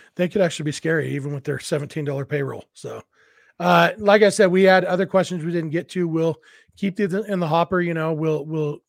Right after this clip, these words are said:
try to get to some of them over the next few days. Uh, if we don't, you know,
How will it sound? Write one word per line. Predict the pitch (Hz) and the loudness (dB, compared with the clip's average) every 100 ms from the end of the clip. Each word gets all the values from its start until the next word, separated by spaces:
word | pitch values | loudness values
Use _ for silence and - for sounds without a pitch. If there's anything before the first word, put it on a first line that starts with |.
| _ | _
try | 175 175 | -2 0
to | |
get | 170 170 | 0 -4
to | |
some | 160 175 165 | -6 -6 -4
of | |
them | 165 165 160 _ _ _ _ 175 | -4 -4 -6 _ _ _ _ -4
over | 170 | -2
the | 165 | -2
next | 165 - | -2 -4
few | 175 | -6
days. | 156 156 160 151 - | 0 2 2 -2 -6
Uh, | 160 139 | -8 -8
if | 160 147 | -8 -8
we | 165 | -6
don't, | 143 151 160 | -4 -4 -4
you | 160 | -8
know, | 151 143 | -8 -8